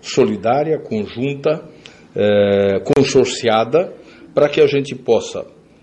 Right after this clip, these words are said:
entregar mais com menos recursos, para que a gente possa dar respostas mais eficientes e mais rápidas para o cidadão.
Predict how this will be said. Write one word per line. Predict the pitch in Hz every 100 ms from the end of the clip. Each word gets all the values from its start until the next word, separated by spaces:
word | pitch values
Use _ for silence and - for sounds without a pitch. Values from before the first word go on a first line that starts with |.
| -
entregar | 127 127 131 135 127
mais | 123 135 170
com | -
menos | 175 160 156 139
recursos, | 151 156 131 101 - - -
para | - 113
que | 123
a |
gente | 127 127
possa | - 127 - 131 - - -
dar | 117 123
respostas | 120 127 123 - 139 - 117
mais | 120 120
eficientes | 117 - 110 - 151 151
e |
mais | 156 160 131
rápidas | 101 147 - 156 151
para | 147 151
o |
cidadão. | 147 - 160 123 104 82